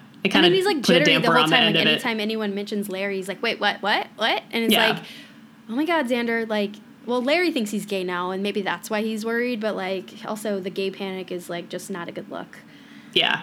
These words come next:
Speaker 1: I mean, also, at the end of the day, he doesn't even get through. Like, he, he tells Buffy, "Oh, it couldn't possibly have been him." But, like, Xander, people could be gay and a werewolf. You know? Like, that didn't preclude him from being a werewolf. You needed to finish your line of questioning, but you were so insecure that you couldn't do it. <laughs> He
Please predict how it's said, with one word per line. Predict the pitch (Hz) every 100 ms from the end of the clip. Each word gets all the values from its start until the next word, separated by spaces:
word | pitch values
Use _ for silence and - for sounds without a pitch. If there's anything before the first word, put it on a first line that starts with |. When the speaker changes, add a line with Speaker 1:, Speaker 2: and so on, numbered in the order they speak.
| -
Speaker 1:
I | 339
mean, | 381 403
also, | 370 427 320 294
at |
the | 294
end | 320
of | 320
the |
day, | 320 381 349
he | - 370
doesn't | 349
even | 381 359
get | 339 -
through. | 359 302
Like, | 254 247
he, | - - 294 285
he | - 311
tells | 277 285 247
Buffy, | 262 269 262
"Oh, | 240
it |
couldn't | 240 233 -
possibly | 226 220 233
have | 214 185
been | 202 226
him." | 160 139
But, | 208
like, | 226 214
Xander, | 202 233 202
people | 196 202
could | 208
be | 208
gay | 180 190
and | 180
a |
werewolf. | 175 196 156 160 - - - - - - - - - - - -
You | 175
know? | 165 175 180 - -
Like, | 214
that | 214 214
didn't | 262 262 233
preclude | 226 214 214 262
him | 190 175
from | 208 180
being | 233 214
a | 196
werewolf. | 202 240 190 185
You | 202
needed | 233 233
to | 214
finish | 226 233
your | 214
line | 196 196
of | 185
questioning, | - 208 233 185 175
but | 185
you | 175
were | 180
so | 202 190
insecure | 190 175 202
that | 202 -
you | 180
couldn't | 196 202 185
do | 190
it. | 139 - 285 - -
<laughs> | -
He | 262